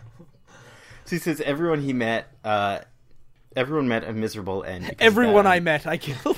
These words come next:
Speaker 1: <laughs> I inherited, I inherited my father's estate. Now I can d-, in, live doing what I enjoy most, drawing manga. And, uh, he's singing the song again, and he says the next person that's gonna die, and then on the next panel,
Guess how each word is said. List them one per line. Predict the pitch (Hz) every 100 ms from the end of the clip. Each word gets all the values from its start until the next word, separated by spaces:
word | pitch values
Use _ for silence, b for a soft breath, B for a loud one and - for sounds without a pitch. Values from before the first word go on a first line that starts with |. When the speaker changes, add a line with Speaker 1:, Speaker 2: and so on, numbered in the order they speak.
| -
Speaker 1:
<laughs> | 440 147 156
I | 139
inherited, | 147 - 156 165 165 B B B B 175
I | 123
inherited | 127 143 143 135
my | 123
father's | - 107 104 98
estate. | 101 - 127 101
Now | 107
I |
can | 104 107
d-, | 98 107 - -
in, | 104 101 - -
live | 123 139 143 - -
doing | 113 104
what | 101
I | 101
enjoy | 95 98 98
most, | 92 76 -
drawing | - 82 87
manga. | 85 80 80 80 - - _ _ _ - - _ _ -
And, | 101 98 95 95 95 95 90
uh, | - 90 90
he's | 90 95 -
singing | 135 110
the | 98
song | - 143 143
again, | 135 143 139
and | 117
he | 107
says | - 107
the | 107
next | 104 160
person | - 123 -
that's | 107 92
gonna | 117 107
die, | 101 107 110 117 131 -
and | 104
then | 107 107
on | 107
the | 104
next | 107 101 -
panel, | 120 120 110 104